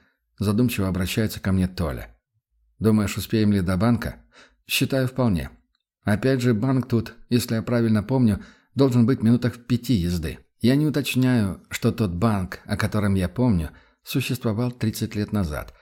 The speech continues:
Просто банки — это не палатки со жвачкой и сникерсами. Они с места на место переезжают редко.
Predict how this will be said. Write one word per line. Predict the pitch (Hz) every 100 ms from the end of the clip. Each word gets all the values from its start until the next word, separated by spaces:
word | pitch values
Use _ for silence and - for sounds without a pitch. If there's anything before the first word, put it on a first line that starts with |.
| _ _ _ _
Просто | 131 135 - 127 113
банки — | 101 143 143 117 - 57 - _ _
это | 110 127
не | 127
палатки | 123 120 120 107 -
со | 90 92
жвачкой | 95 127 - 101
и |
сникерсами. | - 110 95 78 - - 55 - _ _ _ -
Они | 135 151
с | 120
места | 131 -
на | 110
место | 110 131 110
переезжают | 95 104 104 98 113 104
редко. | 95 95 - - -